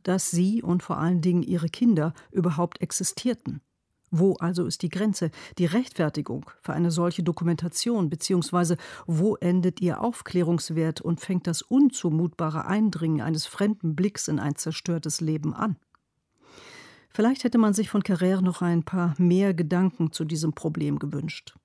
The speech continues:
Aber es ist wohl sein Konzept von Realitätsannäherung, das sich einer weiteren Erklärung verweigert. Man kann auch sagen, der Autor zwingt uns Leser gerade dadurch zur Auseinandersetzung mit moralischen wie auch ungelösten sozialen Fragen.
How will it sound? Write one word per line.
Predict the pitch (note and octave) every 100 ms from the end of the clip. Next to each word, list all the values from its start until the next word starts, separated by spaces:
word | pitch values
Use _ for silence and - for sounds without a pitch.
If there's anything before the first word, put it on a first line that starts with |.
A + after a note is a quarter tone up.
| - - -
Aber | - G#3+
es | A3+
ist | B3 -
wohl | A#3 A3
sein | F#3+ F#3+ G3
Konzept | - G#3 G3 - G3 -
von | - F#3
Realitätsannäherung, | E3+ F3 F3 F3+ - A3 G3 - E3+ E3+ F3 E3+ E3 E3+ - - - -
das | F3+ -
sich | F3+
einer | E3+ F3 D#3+
weiteren | E3+ E3+ F3 F3
Erklärung | D#3 F3+ - F3 E3+ D#3+ D#3
verweigert. | - E3+ F#3+ F3+ - - - _ _ _ - - -
Man |
kann | F#3+ A3+
auch | G#3+
sagen, | - G3 G3 - - - -
der | F3+ -
Autor | G3+ G#3+ F#3+ -
zwingt | - - A3 F#3 -
uns | E3 E3 -
Leser | E3+ E3+ E3+ E3
gerade | D#3 E3+ F3 E3
dadurch | G#3 G#3 E3+ D#3+ D3
zur | - -
Auseinandersetzung | - F3 F3+ F3+ F3+ F#3 E3+ F3+ G#3+ G#3
mit | F3 D#3+
moralischen | F3 D#3 D#3+ D#3+ F3+ - G3
wie | E3 -
auch | -
ungelösten | F#3+ G3+ F3 D#3+ D#3 - -
sozialen | D#3 E3 - E3+ D#3 F3
Fragen. | - - G#3 - D#3